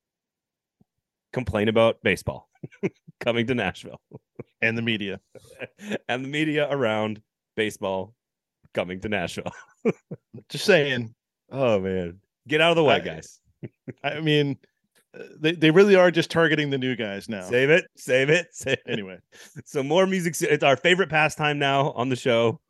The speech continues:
Speaker 1: <laughs> America's pastime. Not baseball, complaining about coverage of baseball. So we'll do that a little bit later on as well. And then Steve and I will have some, some time to discuss, uh, a-, about what we hear from Megan and the stadium deal and the mayoral race, and we'll get into all of that. Before we do, however,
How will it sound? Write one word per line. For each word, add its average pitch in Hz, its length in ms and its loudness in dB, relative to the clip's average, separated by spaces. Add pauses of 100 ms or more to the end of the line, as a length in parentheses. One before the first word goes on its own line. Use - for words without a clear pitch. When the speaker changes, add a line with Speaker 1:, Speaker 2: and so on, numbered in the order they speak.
(140)
Speaker 1:
<laughs> - 240 -8
America's 139 420 0
pastime. 110 600 -4 (500)
Not 131 220 0
baseball, 156 340 2
complaining 131 760 2
about 90 420 -4
coverage 90 500 -4 (140)
of 95 160 -4
baseball. 90 560 -6 (260)
So - 140 -10
we'll 110 80 -4
do 117 60 -2
that 120 160 2
a - 20 -2
little 117 160 0
bit 113 80 -4
later 107 220 2
on 107 100 0
as 95 80 -4
well. 110 160 4
And 139 140 0
then 165 160 0
Steve 175 180 -4
and 156 100 2
I 143 60 2
will 135 80 2
have 127 180 -2
some, 113 280 -10
some 110 180 -12
time 110 240 -6
to 98 60 -12
discuss, 98 440 -6 (360)
uh, 90 240 -8
a-, - 180 -12
about 104 280 -4
what 110 140 -6
we 110 80 -8
hear 120 300 -4
from 107 220 -6
Megan 101 320 0
and 90 120 -8
the 85 60 -10
stadium 110 380 -6
deal 101 200 -2
and 95 80 -8
the 92 60 -10
mayoral 92 320 -4
race, 90 240 -2
and 90 60 -14
we'll 87 80 -12
get 92 100 -8
into 85 140 -10
all 82 200 -8
of 80 100 -10
that. 80 180 -6
Before 208 180 -2
we 175 100 0
do, 156 180 2
however, 76 380 -6